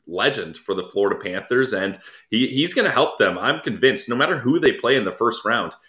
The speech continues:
this will be the Panthers' first time getting past the first round since nineteen ninety-six.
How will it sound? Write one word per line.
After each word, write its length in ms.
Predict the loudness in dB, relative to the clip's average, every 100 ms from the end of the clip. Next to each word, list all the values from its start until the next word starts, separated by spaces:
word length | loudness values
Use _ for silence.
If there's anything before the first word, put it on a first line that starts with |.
| _ _ _ _ -2
this 240 | 0 2
will 80 | 0
be 100 | 0
the 80 | 0
Panthers' 760 | 0 0 2 2 0 -4 -8 -12 2
first 320 | 4 4 0
time 340 | -2 0 -2 -6 _ _ 0
getting 220 | 0 0
past 240 | -2 -2
the 60 | -4
first 340 | 0 2 2
round 280 | 0 0 -2
since 280 | -6 -8 -6
nineteen 340 | -6 -4 -2
ninety-six. 880 | 0 0 0 0 0 0 -4 -6 -12